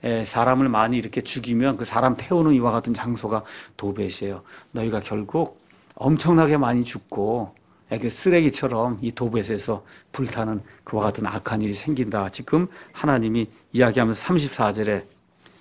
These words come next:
"그때 내가 유다의 도시들과 예루살렘의 거리들에서 환희의 소리와 기쁨의 소리와 신랑의 소리와 신부의 소리가 그치게 하리라. 그 땅이 황폐하게 되리라." 하나님이 그렇게 이야기하는 내용이에요. 그러니까 이게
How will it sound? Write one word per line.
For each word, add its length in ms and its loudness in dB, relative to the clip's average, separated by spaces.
"그때 280 6
내가 300 8
유다의 340 8
도시들과 560 2
예루살렘의 580 4
거리들에서 920 2
환희의 440 8
소리와 400 6
기쁨의 440 2
소리와 340 0
신랑의 420 6
소리와 300 4
신부의 420 4
소리가 400 2
그치게 440 -6
하리라. 340 0
그 120 -8
땅이 480 -2
황폐하게 640 -2
되리라." 380 -8
하나님이 320 2
그렇게 200 -6
이야기하는 580 -2
내용이에요. 360 -4
그러니까 360 2
이게 540 4